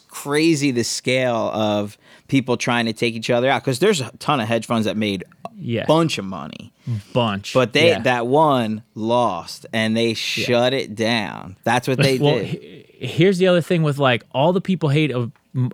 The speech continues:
Speaker 2: my thought, at least, with Robinhood stopping the trading. Like, I know that that's been in the news like crazy. Everybody is just ripping them. I think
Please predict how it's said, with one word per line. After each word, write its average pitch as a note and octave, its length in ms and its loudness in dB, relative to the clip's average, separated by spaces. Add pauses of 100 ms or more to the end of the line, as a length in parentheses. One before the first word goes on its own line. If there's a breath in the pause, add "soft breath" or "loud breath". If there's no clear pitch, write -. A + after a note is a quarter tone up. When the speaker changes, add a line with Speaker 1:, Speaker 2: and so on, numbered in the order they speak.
Speaker 2:
my C#3 240 2
thought, C3 280 2
at A#2+ 80 0
least, B2 280 -2
with B2+ 220 0
Robinhood C#3+ 560 4
stopping B2+ 760 -2
the - 80 -8
trading. B2+ 420 -2
Like, B2+ 200 0
I B2+ 60 4
know C#3+ 200 6
that C#3 140 2
that's B2+ 200 4
been A#2+ 200 -2
in B2 160 0
the A#2+ 80 2
news A#2+ 320 2
like G#2+ 300 -2
crazy. C#3+ 400 2
Everybody C3+ 600 2
is A2 160 -2
just - 300 -8 (340 loud breath)
ripping D3 380 4
them. C#3+ 180 2
I B2+ 60 4
think C#3+ 180 2